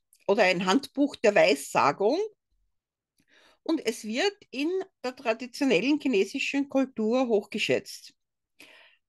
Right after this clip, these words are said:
Und wie gesagt, uralt,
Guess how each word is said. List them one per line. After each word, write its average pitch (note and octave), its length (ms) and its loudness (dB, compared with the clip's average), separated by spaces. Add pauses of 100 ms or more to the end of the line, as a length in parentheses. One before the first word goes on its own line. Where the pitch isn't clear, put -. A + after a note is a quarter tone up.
Und B3 340 0 (800)
wie B3+ 140 2
gesagt, - 580 -4
uralt, B3 880 0